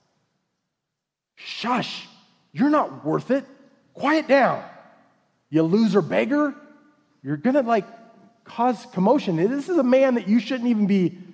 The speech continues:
trying to distract from his mission.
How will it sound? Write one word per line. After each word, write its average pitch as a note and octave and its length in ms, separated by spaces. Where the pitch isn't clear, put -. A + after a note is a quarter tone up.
trying A3+ 260
to F#3 60
distract E3 600
from D3+ 120
his D#3+ 360
mission. E3+ 420